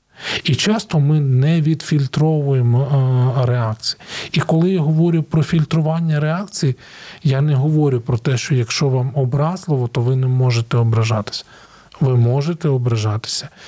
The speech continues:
І якщо це дійсно вас ображає, якісь слова чи якісь дії вашої дитини чи вашого подружнього партнера, ви маєте право на весь спектр переживань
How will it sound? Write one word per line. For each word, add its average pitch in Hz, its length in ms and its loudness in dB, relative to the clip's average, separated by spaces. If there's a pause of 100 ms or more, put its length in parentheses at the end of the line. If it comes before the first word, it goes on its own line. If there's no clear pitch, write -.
(200)
І 143 100 0
якщо 131 300 0
це 151 160 -2
дійсно 139 400 0
вас 131 280 -2
ображає, 131 600 0
якісь 117 280 -2
слова 127 460 0
чи - 160 -2
якісь 127 380 0 (340)
дії 127 380 2
вашої 123 420 0
дитини 135 460 -2
чи - 160 -4
вашого 131 440 0 (380)
подружнього 131 540 0
партнера, 139 480 0
ви 113 140 0
маєте 135 360 0
право 143 340 -2
на 135 120 0
весь 139 360 -2 (360)
спектр - 580 -2
переживань 135 600 -2